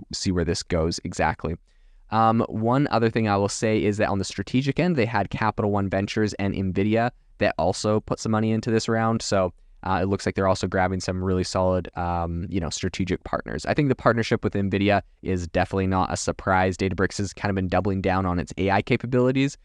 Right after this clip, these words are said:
contemplating its traditional strength in data and machine learning software. And Nvidia concurrently is witnessing, right, heightened demand for its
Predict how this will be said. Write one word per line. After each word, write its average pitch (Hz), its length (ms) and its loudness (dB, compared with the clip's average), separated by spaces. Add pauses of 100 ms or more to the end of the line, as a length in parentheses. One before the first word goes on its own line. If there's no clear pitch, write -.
(240)
contemplating 101 580 0
its 87 200 -2
traditional 92 460 -2
strength 92 400 -2
in 98 80 -2
data 90 280 2
and 85 100 -2
machine 85 320 -2
learning 104 240 0
software. 131 460 2 (360)
And 110 220 -2
Nvidia 139 520 2
concurrently 117 520 0
is 104 160 0
witnessing, 101 640 0
right, 95 320 0
heightened 117 380 -2
demand 104 320 0
for 101 100 0
its - 140 -4